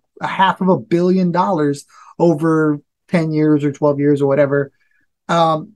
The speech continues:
I'd be interested to see if, if Juan Soto would take a shorter deal and then you pay him. Like, I think Crane's been okay with that,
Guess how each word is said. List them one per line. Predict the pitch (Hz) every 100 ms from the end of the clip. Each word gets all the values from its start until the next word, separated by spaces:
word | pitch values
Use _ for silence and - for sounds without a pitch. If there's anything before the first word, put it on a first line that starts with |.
| _ _ _ - _
I'd | 208 214
be | 294
interested | 262 262 214 269
to | 220
see | 214 226 233 226 208
if, | 208 -
if | 196 190
Juan | 185 208 208
Soto | 202 202 202
would | 196 190
take | 190 -
a | 180
shorter | 185 185 185 180
deal | 190 202 208 214 -
and | 175 160
then | 160 185
you | 190
pay | 190 185
him. | 214
Like, | 202 147 - _ _ -
I | 170
think | 190
Crane's | - 185 180
been | 185 180
okay | 175 180
with | 151
that, | 151 170 214